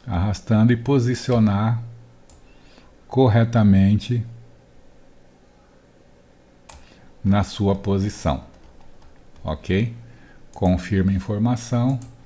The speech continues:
finalizei aqui, pronto, está aqui o meu formato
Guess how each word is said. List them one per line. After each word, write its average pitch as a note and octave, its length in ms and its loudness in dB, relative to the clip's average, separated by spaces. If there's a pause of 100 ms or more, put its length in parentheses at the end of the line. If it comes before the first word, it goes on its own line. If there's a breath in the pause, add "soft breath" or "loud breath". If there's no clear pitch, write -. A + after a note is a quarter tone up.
(520 soft breath)
finalizei G#2+ 760 2
aqui, G#2 320 -2
pronto, A2 720 0
está - 280 -6
aqui F#2+ 240 -4
o F#2+ 40 2
meu F#2+ 160 2
formato F#2 720 -2